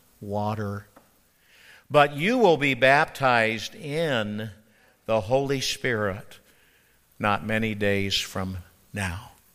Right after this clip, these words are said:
Now, while this text does not list Jesus as the baptizer, we've already learned who the baptizer is, right? It's Jesus.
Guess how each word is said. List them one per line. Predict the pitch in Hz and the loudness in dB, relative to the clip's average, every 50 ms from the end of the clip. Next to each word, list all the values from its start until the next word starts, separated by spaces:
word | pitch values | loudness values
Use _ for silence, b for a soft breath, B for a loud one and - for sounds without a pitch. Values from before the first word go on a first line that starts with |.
| _ _ _ _ _ _ _ _ _ _ _ _ _ _ _ _ _ | _ _ _ _ _ _ _ _ _ _ _ _ _ _ _ _ _
Now, | 143 139 131 | 2 4 4
while | 127 135 139 139 143 | 6 6 6 6 6
this | 135 160 156 - - | 4 0 -2 -2 -4
text | - 151 147 143 151 - - - - | -2 0 0 0 0 -2 -6 -8 -8
does | - 135 110 107 | -8 -10 -8 -6
not | 127 127 127 127 120 123 | -4 -4 -4 -4 -4 -6
list | 135 139 135 - - | -6 -4 -4 -6 -8
Jesus | 110 123 143 147 143 117 117 123 113 - 131 | -4 -4 -4 -4 -4 -6 -8 -8 -8 -6 -4
as | 120 113 107 92 | -4 -4 -4 -6
the | 117 104 | -8 -4
baptizer, | 95 113 120 135 - - - 117 117 107 113 113 117 127 123 | 0 0 0 0 -2 -4 -4 -2 -2 -2 -2 -4 -6 -8 -8
we've | 117 120 120 113 120 | -6 -8 -4 0 0
already | 127 131 127 123 123 123 120 | 2 2 0 -2 -4 -4 -6
learned | 117 123 131 135 123 | -6 -6 -6 -6 -6
who | 113 135 139 131 131 127 | -6 -6 -6 -6 -6 -8
the | - 123 117 | -8 -4 0
baptizer | 127 131 131 131 - - 139 135 139 - 143 139 143 | 2 2 2 0 0 -2 -2 -2 -2 -4 -6 -6 -4
is, | 160 190 170 117 98 101 | -4 -4 -4 -6 -6 -6
right? | 104 113 120 139 175 185 - - _ _ _ _ _ _ _ _ _ _ _ _ _ _ _ _ b b b b b b b b b | -6 -4 -4 -6 -6 -12 -18 -20 _ _ _ _ _ _ _ _ _ _ _ _ _ _ _ _ b b b b b b b b b
It's | - 151 139 - | 0 0 0 0
Jesus. | - 117 123 160 196 196 156 131 120 101 - - - - - - | -4 -2 0 2 2 2 2 0 0 0 0 -2 -4 -4 -6 -10